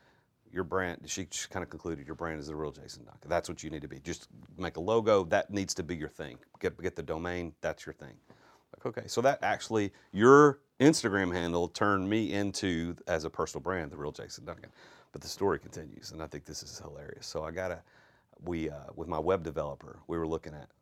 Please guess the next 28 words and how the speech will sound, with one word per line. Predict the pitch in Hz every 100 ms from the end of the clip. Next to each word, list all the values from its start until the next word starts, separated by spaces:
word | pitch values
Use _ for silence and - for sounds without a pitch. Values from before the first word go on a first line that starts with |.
| -
"Hey, | 127 127
go, | 139 143
go | 107 131
back | 123 120 135
out | 120
there | 110
now | 104 101
and |
see | - 92
if |
jason | - 87 82 80
duncan | 82 82 73
dot | -
com | - 78
happens | 80 78 - -
to | 80
be, | 85 87 -
be | 90
available." | 85 131 127 - - - - _
And | 87 87
Matt, | 120 104 -
who's | 92 87
off | 87
camera | - 107 90
here, | 85
is | 78
my | 80
apprentice. | - 117 113 80 -